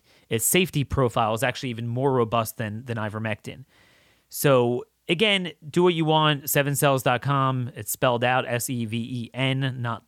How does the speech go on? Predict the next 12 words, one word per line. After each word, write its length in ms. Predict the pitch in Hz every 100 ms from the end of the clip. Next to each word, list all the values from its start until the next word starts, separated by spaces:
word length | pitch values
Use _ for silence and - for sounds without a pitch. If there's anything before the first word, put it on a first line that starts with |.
| _
the 120 | 113
number. 500 | 113 135 135 127 117 - _ _ _ _ _
Um, 300 | 107 107 101 -
my 140 | 113 104
promo 320 | 147 139 127
code 240 | 135 117
Daniel 600 | 131 127 131 123 120 120 _
does 320 | 143 135 123
work 460 | 104 110 131 127 -
for 380 | - 131 120 110
these 380 | 113 113 113
products, 880 | - - - 117 117 139 - - -